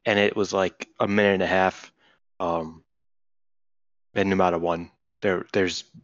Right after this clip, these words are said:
actively nothing to talk about here, um, but it is interesting to see Meikawa and Numata, uh, pre Meikawa and Numata, if, if that makes sense. I feel like that's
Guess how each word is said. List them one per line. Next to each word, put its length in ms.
actively 640
nothing 360
to 40
talk 220
about 220
here, 200
um, 320
but 160
it 80
is 140
interesting 640
to 100
see 400
Meikawa 520
and 100
Numata, 400
uh, 260
pre 520
Meikawa 460
and 100
Numata, 340
if, 160
if 160
that 140
makes 180
sense. 160
I 40
feel 140
like 80
that's 320